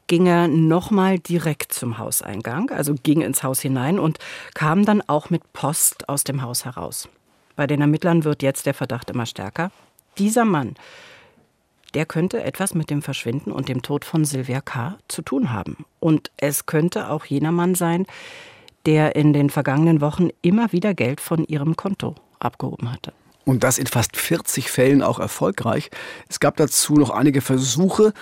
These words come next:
Speaker 2: doch da wurde kein Geld mehr ausgezahlt, weil das Tageslimit überschritten war oder das betreffende Konto inzwischen einfach leer war. Aber das Erstaunliche war wirklich, da war in den vergangenen Wochen jemand nahezu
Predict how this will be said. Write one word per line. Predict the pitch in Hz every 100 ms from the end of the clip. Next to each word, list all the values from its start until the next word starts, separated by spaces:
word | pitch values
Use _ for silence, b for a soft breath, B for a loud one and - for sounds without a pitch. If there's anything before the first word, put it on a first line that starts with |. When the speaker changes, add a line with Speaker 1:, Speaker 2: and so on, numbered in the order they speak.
| B
Speaker 2:
doch | 113
da | 139
wurde | 135 139
kein | 135 123 120
Geld | 113 127 135
mehr | 127
ausgezahlt, | 117 156 - - 135 127 131 135
weil | 117
das | 110 110 B -
Tageslimit | - 139 143 135 139 139
überschritten | 135 127 - 139 135
war | 120 113 120
oder | 131 135 127 B B
das | -
betreffende | - - 120 120 131
Konto | - 117 131
inzwischen | 131 - 120 - 139
einfach | - 78 - 113
leer | 98 160 170
war. | 76 58 - B B B B B
Aber | 127
das | 135
Erstaunliche | 156 - 160 220 233 170 131
war | 131
wirklich, | 127 - 170 - B B
da | 123
war | 143 151
in |
den | 151
vergangenen | 131 131 131 156 151 147 135 127
Wochen | 135 143
jemand | 135 135 104
nahezu | 120 131 131 147